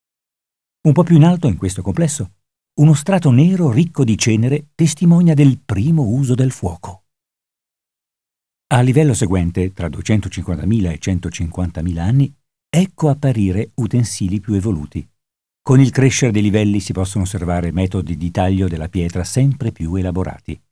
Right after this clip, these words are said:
I livelli superiori indicano la presenza dell'uomo moderno, i primi agricoltori e pastori del Neolitico. Appaiono in seguito le vestigia dell'era dei metalli.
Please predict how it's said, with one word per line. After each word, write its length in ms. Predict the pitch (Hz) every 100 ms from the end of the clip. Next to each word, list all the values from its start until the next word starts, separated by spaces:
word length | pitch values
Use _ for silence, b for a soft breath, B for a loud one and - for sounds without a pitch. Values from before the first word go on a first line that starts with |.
| _ _ _
I 80 | 170
livelli 260 | 190 202 143
superiori 480 | - 117 127 131
indicano 400 | 113 110 90 87
la 80 | 85
presenza 460 | - 82 95 90 82
dell'uomo 340 | 80 92 90
moderno, 600 | 92 107 143 113 87 - _ _ -
i 120 | 98
primi 320 | 101 104 98
agricoltori 720 | 80 85 90 120 190 190 175
e 80 | 139
pastori 480 | 147 143 - 127 131
del 160 | 123
Neolitico. 560 | 120 131 170 156 - - _ _ _ _ _ _ _ _ _
Appaiono 440 | 143 147 190 180 147
in 120 | 170
seguito 460 | 170 92 110 - -
le 160 | 127
vestigia 480 | 127 143 - 107 95
dell'era 460 | 117 127 95 87 104
dei 140 | 113
metalli. 480 | 110 117 87 71 73